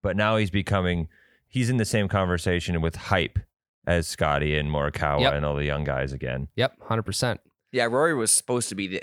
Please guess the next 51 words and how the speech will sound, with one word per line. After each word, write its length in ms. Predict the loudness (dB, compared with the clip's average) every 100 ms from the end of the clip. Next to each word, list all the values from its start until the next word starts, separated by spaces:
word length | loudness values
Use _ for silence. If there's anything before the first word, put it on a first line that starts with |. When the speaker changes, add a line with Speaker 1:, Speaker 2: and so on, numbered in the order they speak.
| -4
Speaker 3:
it 120 | -4
guy 180 | -6 -4
for 140 | -4
a 60 | -4
while, 380 | -2 -2 -2 -2
Speaker 1:
Oh, 120 | 0
yeah, 260 | 2 2 2
Speaker 3:
and 80 | 0
Speaker 1:
he 60 | -2
Speaker 3:
then 120 | 2
Speaker 2:
was 180 | 2 4
Speaker 3:
fell 20 | 2
Speaker 2:
the 60 |
Speaker 3:
off, 60 | 2
Speaker 2:
it 80 | 2
Speaker 3:
and 60 |
Speaker 2:
guy 80 | 2
Speaker 3:
then 80 | 2
Speaker 1:
He 60 | 2
Speaker 2:
for, 60 | 2
Speaker 3:
fell 80 |
Speaker 1:
was, 80 | 2
Speaker 2:
yeah. 140 | 2 0
Speaker 3:
off. 160 | -2
Speaker 1:
yeah, 200 | 0 2
he 140 | 4 2
was 160 | 0
Tiger's 420 | 2 2 4 2 0
replacement, 560 | 0 0 0 -2 -2
essentially. 680 | -2 0 0 0 -2 -2 -2 -6 _ _ -4
He, 180 | 0 2
Speaker 3:
Mm-hmm. 80 |
Speaker 1:
he 100 | 2
was 100 | 2
supposed 260 | 0 -2 0
to 40 | 0
be 120 | 2
the 120 | 2
next 220 | 2 0
Tiger. 220 | 0 2 2
They 100 | 2
made 380 | 2 2 0
the, 180 | 0 0 0
the 80 |
video 300 | 0 2 2
games 360 | 2 0 0 0
after 260 | -2 -2 -2
Speaker 3:
Yeah. 100 | 0
Speaker 1:
him. 300 | 0 -4 -4
They 140 | 0
were, 320 | 0 0 -2